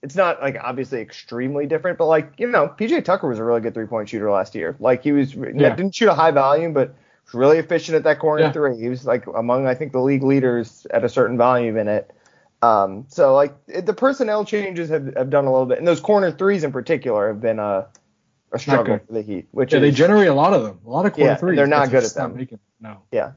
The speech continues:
Speaker 1: and I mean, a lot of
Speaker 2: Yeah.
Speaker 1: those are for Caleb, who's not a great shooter,
Speaker 2: Right.
Speaker 1: right? Like, it's,
Speaker 2: Kevin
Speaker 1: you know, a
Speaker 2: Love,
Speaker 1: lot of, a lot of
Speaker 2: Kevin
Speaker 1: their
Speaker 2: Love
Speaker 1: best
Speaker 2: should
Speaker 1: shooters, guys
Speaker 2: theoretically
Speaker 1: like
Speaker 2: help.
Speaker 1: Strus
Speaker 2: Yeah.
Speaker 1: and, and Duncan, don't shoot those corner threes
Speaker 2: Right.
Speaker 1: necessarily.
Speaker 2: Right, and Kevin Love should theoretically help. He's a good corner three-point shooter.
Speaker 1: Mm-hmm.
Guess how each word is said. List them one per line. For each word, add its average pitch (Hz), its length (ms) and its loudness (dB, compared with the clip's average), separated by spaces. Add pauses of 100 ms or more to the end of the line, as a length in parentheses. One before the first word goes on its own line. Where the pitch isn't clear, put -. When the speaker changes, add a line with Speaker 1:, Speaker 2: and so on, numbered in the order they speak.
Speaker 1:
and 165 160 2
I 170 40 6
mean, 180 120 4
a 170 60 6
lot 165 160 4
of 175 60 2
Speaker 2:
Yeah. 170 40 4
Speaker 1:
those 165 80 0
are 165 60 -10
for 165 100 -10
Caleb, 151 460 2
who's 135 180 -6
not 123 140 -6
a 131 40 -4
great 127 220 -6
shooter, 117 540 -6
Speaker 2:
Right. 110 160 -6
Speaker 1:
right? 110 100 -8
Like, 104 240 -6 (1300)
it's, - 260 -16
Speaker 2:
Kevin 208 200 2
Speaker 1:
you 220 40 6
know, 202 80 4
a - 0 -
Speaker 2:
Love, 175 180 6
Speaker 1:
lot 127 100 0
of, 123 60 -16 (580)
a - 40 -4
lot 160 120 6
of 175 60 6
Speaker 2:
Kevin 175 40 6
Speaker 1:
their 175 80 6
Speaker 2:
Love 190 140 4
Speaker 1:
best 151 100 -4
Speaker 2:
should 170 100 0
Speaker 1:
shooters, 147 220 0
guys 127 80 0
Speaker 2:
theoretically 139 260 0
Speaker 1:
like 135 80 -2
Speaker 2:
help. 107 80 -10
Speaker 1:
Strus 143 520 -10
Speaker 2:
Yeah. - 20 -6
Speaker 1:
and, 127 220 -10
and 127 200 -8
Duncan, 135 300 -4
don't 165 180 2
shoot 156 220 -8
those 120 160 -6
corner 110 260 -8
threes 107 260 -10
Speaker 2:
Right. - 140 -14
Speaker 1:
necessarily. - 480 -14 (560)
Speaker 2:
Right, 107 160 -14
and 131 160 -6
Kevin 165 240 4
Love 156 180 4
should 143 160 -2
theoretically 123 420 -4
help. 117 240 -8
He's 110 100 -12
a 107 60 -14
good 127 340 -6
corner 127 280 -6
three-point 113 440 -8
shooter. 110 220 -10
Speaker 1:
Mm-hmm. 135 160 -4